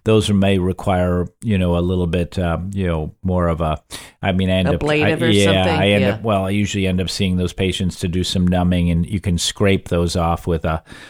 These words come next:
Speaker 1: fifteen blade, so it's a little bit more of a minor surgical procedure. But,
Speaker 2: Oh, okay.
Speaker 1: um, but, you know, again, it's, we're scraping it, so there's really, you know, very little downtime with that as well. Um, so you're right, it won't get rid of all the browns, but most of the sunspots it will get rid of, which is really great.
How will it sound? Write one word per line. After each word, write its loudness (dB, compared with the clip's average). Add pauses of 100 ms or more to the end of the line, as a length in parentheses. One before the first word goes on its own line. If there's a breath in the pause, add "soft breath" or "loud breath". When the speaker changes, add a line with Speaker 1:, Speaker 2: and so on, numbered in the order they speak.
(140 loud breath)
Speaker 1:
fifteen 0
blade, 0
so -2
it's -6
a -2
little 0
bit -6
more -2
of -4
a -2
minor -2
surgical -4
procedure. -4
But, -2
Speaker 2:
Oh, -2
okay. -6
Speaker 1:
um, 0
but, -4
you 0
know, 2
again, 0
it's, -6
we're -2
scraping 0
it, -4
so -4
there's -2
really, -2 (100)
you -2
know, 0
very -2
little 0
downtime -2
with -4
that -4
as -6
well. -2 (480 loud breath)
Um, 0 (180)
so -2
you're 4
right, 4
it 0
won't 2
get 0
rid 2
of 2
all 2
the 0
browns, -2
but -4
most 0
of 0
the 0
sunspots 2
it -4
will 0
get -2
rid 0
of, -2
which -4
is -4
really -2
great. -4